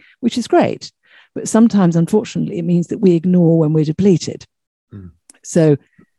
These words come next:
Speaker 1: our imagination is reduced, our resourcefulness i-, is reduced, our intuition's reduced, our flexibility is reduced.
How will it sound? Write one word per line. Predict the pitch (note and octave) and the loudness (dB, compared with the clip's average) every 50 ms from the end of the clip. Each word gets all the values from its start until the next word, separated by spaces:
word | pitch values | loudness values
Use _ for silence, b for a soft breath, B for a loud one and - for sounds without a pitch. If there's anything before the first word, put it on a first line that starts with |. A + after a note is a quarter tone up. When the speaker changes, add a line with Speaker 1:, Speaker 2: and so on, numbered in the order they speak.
| _ _ - - | _ _ -4 -2
Speaker 1:
our | F#3 F3 F3 | 0 2 2
imagination | F3+ G3 F3+ F3 - F3+ E3+ E3+ F3+ E3 - - D#3+ D#3 | 2 2 2 0 0 0 0 0 0 -2 -2 -2 -2 -2
is | D3+ D3 - | -2 0 -2
reduced, | D#3+ D3 - D#3+ D#3+ D#3 D3+ C#3+ - - - - - - | -2 -2 0 0 0 2 0 0 -2 -8 -14 -16 -16 -10
our | - F3 D3 C#3 C3+ C3+ C3 C3 C3 C3 - | -8 -6 -4 -4 -4 -4 -4 -4 -4 -6 -4
resourcefulness | B3 F3+ D#3+ E3+ E3+ D#3 D3+ - - D#3+ D3+ D3 C#3 C3+ - - - _ - - - | -4 -4 -2 0 -2 -2 -2 -4 -4 -4 -2 -2 -2 -2 -4 -8 -14 _ -20 -20 -18
i-, | - - - _ | -16 -16 -16 _
is | - - - - E3+ D3+ D3+ | -16 -14 -8 -6 -6 -4 -4
reduced, | D#3 C3+ - D3+ D3 D3 D3 C#3 - - - - - - _ _ _ _ _ _ _ | -6 -6 -4 -4 -4 -4 -4 -6 -8 -12 -16 -16 -20 -20 _ _ _ _ _ _ _
our | - D#3+ D#3+ | -4 -4 -2
intuition's | E3 D3+ - E3 D#3+ D#3+ - - F#3+ D#3+ - | -2 -2 0 0 0 0 0 -2 -6 -6 -4
reduced, | E3+ D3 - E3 D#3+ D3+ D#3 D3+ D3 C#3 - - - - - - - - - - - | -4 -4 -2 2 2 4 4 4 4 2 -2 -6 -10 -12 -12 -14 -16 -18 -16 -8 -6
our | D#3+ | -6
flexibility | - - D#3 - - - E3+ E3+ D3+ D3 - D3 | -6 -6 -8 -10 -10 -8 -6 -6 -6 -4 -6 -6
is | C#3 - - - - | -8 -8 -12 -10 -6
reduced. | - E3 D#3 - D#3 C3+ A2+ F2 - - - - b | -6 -4 -2 0 0 0 0 -2 -6 -12 -16 -18 b